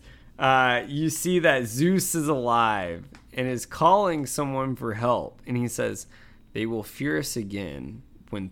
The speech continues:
Thor Odin falls from the sky. Do you understand me,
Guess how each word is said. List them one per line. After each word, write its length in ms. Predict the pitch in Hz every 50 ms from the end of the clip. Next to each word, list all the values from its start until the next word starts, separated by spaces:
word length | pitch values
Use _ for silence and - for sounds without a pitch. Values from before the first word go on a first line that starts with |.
| - -
Thor 380 | - 120 123 131 127 - -
Odin 380 | 90 113 110 107 107 104 101 101
falls 520 | - - 110 104 104 98 98 95 98 -
from 300 | - - - 101 98 87
the 80 | 90 95
sky. 760 | - - - - - 95 90 87 82 80 76 73 80 - - - - - - - - - - - - - - - -
Do 80 | -
you 300 | 117 120 123 127 123 120
understand 840 | 120 120 113 104 101 - - - - - 123 123 127 120 117 107 90
me, 360 | 80 76 69 64 64 - -